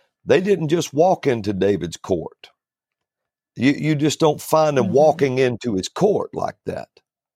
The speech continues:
Speaker 1: He talked to him, he conversed with them, and they had input in his life. But a prophet, Samuel, Nathan,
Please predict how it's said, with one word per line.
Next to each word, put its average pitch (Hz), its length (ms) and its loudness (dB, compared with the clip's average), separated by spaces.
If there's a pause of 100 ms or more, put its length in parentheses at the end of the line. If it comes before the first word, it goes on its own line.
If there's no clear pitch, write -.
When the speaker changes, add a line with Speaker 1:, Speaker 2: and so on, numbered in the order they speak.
(640)
Speaker 1:
He 175 180 2
talked 185 400 0
to 143 180 0
him, 190 100 -2
he 160 80 2
conversed 135 560 0
with 135 180 2
them, 175 160 -2
and 127 160 -2
they 139 140 2
had 127 200 4
input 151 400 -2
in 117 120 -2
his 110 160 -4
life. 143 480 2 (460)
But 139 440 2
a 139 140 4
prophet, - 760 -2 (160)
Samuel, 170 960 0 (340)
Nathan, 156 840 0